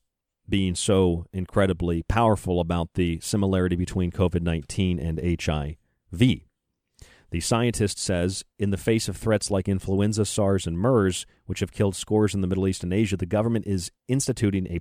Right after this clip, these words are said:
pause to gain-of-function funding for experiments involving these deadly viruses."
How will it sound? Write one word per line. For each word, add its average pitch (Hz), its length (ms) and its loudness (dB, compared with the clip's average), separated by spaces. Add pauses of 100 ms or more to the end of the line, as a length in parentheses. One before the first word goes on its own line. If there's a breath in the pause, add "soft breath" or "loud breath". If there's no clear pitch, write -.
pause 101 460 2
to 98 100 -4
gain-of-function 92 720 -4
funding 143 400 0
for 104 220 -2
experiments 113 520 0
involving 98 440 0
these 92 260 -4 (540 soft breath)
deadly 92 520 2
viruses." 82 960 -4